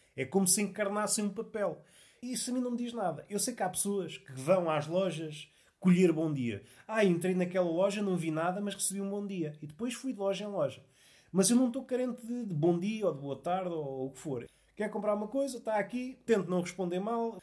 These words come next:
tento ser o mais célere, não empatar a vida de ninguém e vou à minha vida. E eu espero do outro lado a mesma coisa. A nossa relação acaba ali. A minha relação com a coisa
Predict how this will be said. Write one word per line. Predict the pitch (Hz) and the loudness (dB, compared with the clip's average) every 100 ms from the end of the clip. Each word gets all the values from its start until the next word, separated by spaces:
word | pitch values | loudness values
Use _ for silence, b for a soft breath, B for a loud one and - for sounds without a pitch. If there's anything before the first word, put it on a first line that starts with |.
| _ | _
tento | - 190 180 | 2 4 4
ser | 202 | 2
o | 185 | 2
mais | 185 180 - | 2 2 2
célere, | 202 208 196 | 2 0 0
não | 226 | 0
empatar | 202 180 180 185 190 | 0 0 -2 0 0
a | |
vida | 175 185 175 | 2 2 2
de | 180 | 0
ninguém | 185 190 208 226 226 | 0 0 0 -2 -4
e | |
vou | 196 214 | -4 -2
à | 208 | 0
minha | 226 | -2
vida. | 220 233 156 151 b b b b b b 226 | 0 0 -2 -8 b b b b b b 2
E | 254 | 4
eu | 294 | 4
espero | - - 262 247 | 2 4 4 4
do | 233 | 0
outro | 247 240 233 | -4 -4 -2
lado | 240 233 | 0 2
a | |
mesma | 233 214 - | 2 0 -2
coisa. | 254 196 165 160 - _ _ _ | 4 4 4 -4 -12 _ _ _
A | 220 | 4
nossa | 277 269 240 | 6 6 6
relação | 214 202 208 226 233 | 4 2 0 2 0
acaba | 233 226 226 | -2 -4 -2
ali. | 233 226 196 180 b - | -2 -2 -4 -8 b 2
A | 254 | 8
minha | 311 | 8
relação | 262 269 - 254 | 8 4 4 2
com | 240 | 4
a | 202 | 4
coisa | - 147 135 127 135 | 4 4 2 -2 -6